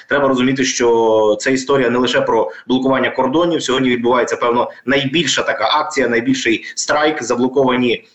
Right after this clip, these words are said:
е, дороги в містах, з-, заблоковані дороги державного значення, на певний період їх блокують. І тут йдеться не лише про протести фермерів, але так само до них зараз долучилися і польські мисливці. Ну, цих мисливців ми не бачимо на кордоні, але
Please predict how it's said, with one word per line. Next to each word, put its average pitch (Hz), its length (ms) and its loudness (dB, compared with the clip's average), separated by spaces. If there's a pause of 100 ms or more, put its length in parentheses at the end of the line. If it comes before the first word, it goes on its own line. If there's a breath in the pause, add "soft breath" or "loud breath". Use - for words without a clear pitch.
(100 soft breath)
е, 104 640 2
дороги 113 560 0
в 123 40 -2
містах, 160 640 0
з-, 107 40 -6
заблоковані 120 960 0 (200 loud breath)
дороги 117 580 2
державного 143 540 2
значення, 123 540 -2
на 120 100 0
певний 120 340 0
період 117 420 0
їх 113 200 -2 (240 loud breath)
блокують. 123 760 0
І 123 500 2
тут 151 160 0
йдеться 131 320 -2
не 131 100 2
лише 131 360 0
про 117 340 0 (140 loud breath)
протести 117 600 0
фермерів, 139 500 0
але 117 160 2
так 117 140 -4
само 127 320 0 (180 loud breath)
до 113 80 0
них 127 120 0
зараз 117 220 0
долучилися 117 560 0
і 117 240 -2 (160 loud breath)
польські 131 300 -2
мисливці. 143 440 0
Ну, 139 200 0
цих - 180 -4
мисливців 127 440 0
ми 123 80 0
не 120 80 0
бачимо 123 280 -2
на - 80 0
кордоні, 156 420 0
але 127 400 0